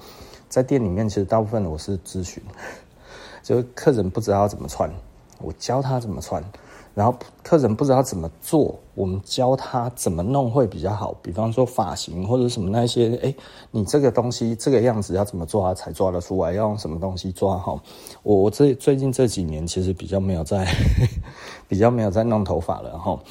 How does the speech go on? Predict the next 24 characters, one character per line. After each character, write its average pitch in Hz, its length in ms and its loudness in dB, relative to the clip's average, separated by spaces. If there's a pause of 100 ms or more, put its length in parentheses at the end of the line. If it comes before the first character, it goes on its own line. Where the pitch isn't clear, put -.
(280)
那 127 360 2
所 117 180 4
以 104 280 4
我 87 560 0
没 98 180 -2
有 107 100 2
像， 113 320 0 (580)
呃， 87 1000 0
就 - 160 -4
是 110 120 2
我， 101 180 2
我， 87 280 0
我 92 80 0
其 110 180 -2
实 107 80 -2
现 117 120 0
在 107 140 2 (160)
没 92 200 -4
有 82 460 -2
真 95 220 -2
的 87 140 2
很 - 180 -8
会 101 180 2
抓。 90 300 0